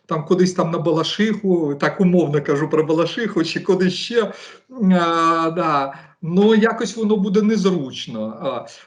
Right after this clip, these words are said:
колись я просто для, е, порівняння, таке, е, історичне порівняння. Е, колись, е,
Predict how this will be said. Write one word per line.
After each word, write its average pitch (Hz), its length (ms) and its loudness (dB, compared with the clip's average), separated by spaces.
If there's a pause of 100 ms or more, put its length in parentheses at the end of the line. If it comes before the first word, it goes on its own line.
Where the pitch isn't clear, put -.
колись 247 420 2
я 233 100 2
просто 208 400 0
для, 190 320 -2
е, 170 880 -2
порівняння, 202 560 0
таке, 156 500 -4
е, 180 160 -6
історичне 180 520 -2
порівняння. 127 720 -4 (760)
Е, 151 100 0
колись, 208 480 2
е, 185 200 4